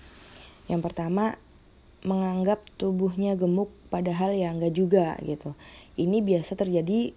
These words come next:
ke diri sendiri. Contohnya Ogut tadi tuh, gara-gara dikatain, bukan dikatain, apa ya, gara-gara diomongin begitu sama orang, terus Ogut nanya diri se-, ke, ke diri sendiri kan, "Emang Ogut segemuk itu apa?" gitu kan.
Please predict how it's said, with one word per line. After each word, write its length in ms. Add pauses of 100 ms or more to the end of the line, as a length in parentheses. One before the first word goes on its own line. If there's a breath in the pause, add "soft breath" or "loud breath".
(120)
ke 200
diri 200
sendiri. 400 (120)
Contohnya 440
Ogut 200
tadi 240
tuh, 160 (560 loud breath)
gara-gara 320
dikatain, 760
bukan 200
dikatain, 320
apa 160
ya, 160
gara-gara 360
diomongin 600
begitu 560 (160)
sama 320
orang, 320
terus 160
Ogut 240
nanya 200
diri 200
se-, 120 (120)
ke, 160 (200)
ke 120
diri 240
sendiri 280
kan, 200 (760 loud breath)
"Emang 280
Ogut 240
segemuk 400
itu 240
apa?" 400
gitu 240
kan. 200